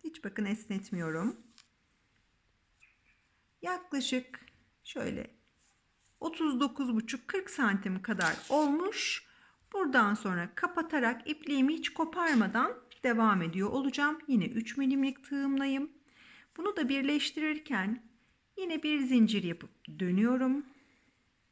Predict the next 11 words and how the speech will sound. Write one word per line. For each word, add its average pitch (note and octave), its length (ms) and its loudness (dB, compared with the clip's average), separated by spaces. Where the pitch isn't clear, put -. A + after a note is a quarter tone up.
Şöyle. - 520 -10
Aynı G4 420 2
örgü A#3 380 2
işlemini F3 580 0
yapacağım. D4 480 0
Yani F3 380 0
ne E4 60 -4
yapıyorduk? B3+ 500 -2
Arka B3 340 0
ilmeği F3 440 4
yakalıyorduk. F3 640 -4